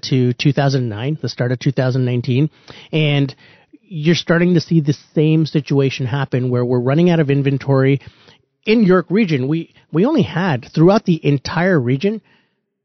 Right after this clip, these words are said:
just over three thousand homes for sale. So when you have that across a region and you're selling, you know, almost a thousand homes per month, now you're down to about three months of inventory, which is a seller's market.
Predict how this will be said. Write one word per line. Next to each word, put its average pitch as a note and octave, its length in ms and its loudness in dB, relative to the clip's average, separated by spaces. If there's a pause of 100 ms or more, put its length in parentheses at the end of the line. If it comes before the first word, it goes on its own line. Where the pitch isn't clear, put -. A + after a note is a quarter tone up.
(100)
just - 180 -6
over F3 200 2
three E3+ 240 0
thousand D3+ 340 0
homes D3+ 220 0
for A#2 120 -4
sale. - 280 -10 (560)
So - 200 0
when D#3 300 2
you F#3+ 160 4
have E3+ 560 0
that D3 320 -2
across D3 400 -6
a C3+ 60 -4
region C3 480 -2
and C3 180 -8
you're B2+ 140 -6
selling, D3 560 0
you C3+ 80 -2
know, C3 80 -2
almost C3 320 -2
a B2 40 -2
thousand C3+ 440 -2
homes C3+ 400 0
per - 220 -4
month, D3 440 -2 (380)
now C#3+ 120 -6
you're G#3 140 2
down E3+ 300 2
to E3+ 100 4
about C3 300 0 (200)
three E3+ 200 4
months E3 240 2
of A#2 80 -4
inventory, B2+ 560 -4 (240)
which C#3+ 180 0
is D3 160 4
a C#3+ 160 -2
seller's C3+ 480 0
market. B2 380 -6